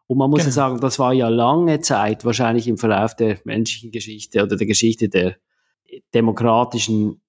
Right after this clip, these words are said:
Speaker 1: Gesellschaftsform, die, die vorherrschende Form von Demokratie, wenn man so will, dass das
Speaker 2: Absolut.
Speaker 1: gekoppelt war an Privateigentum.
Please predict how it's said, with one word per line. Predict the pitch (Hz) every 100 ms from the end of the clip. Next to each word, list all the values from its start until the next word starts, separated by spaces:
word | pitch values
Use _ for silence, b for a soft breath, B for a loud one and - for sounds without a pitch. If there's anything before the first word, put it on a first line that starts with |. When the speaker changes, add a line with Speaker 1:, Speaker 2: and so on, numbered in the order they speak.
| _ -
Speaker 1:
Gesellschaftsform, | 117 120 123 123 - 123 113 113 -
die, | 120 113
die | 110 107
vorherrschende | - 107 127 117 117 113 120 110
Form | - 113 90 87
von | - 98 95
Demokratie, | 101 98 92 110 107 95
wenn | 90 101
man | 101
so | 104 95
will, | 90 - B B B
dass | - 110
das | 117
Speaker 2:
Absolut. | 151 117
Speaker 1:
gekoppelt | 151 139 120 113
war | 113 101 101 101 B B B _ -
an | 104 104 107 101 - _
Privateigentum. | - 113 117 101 - 92 87 - 87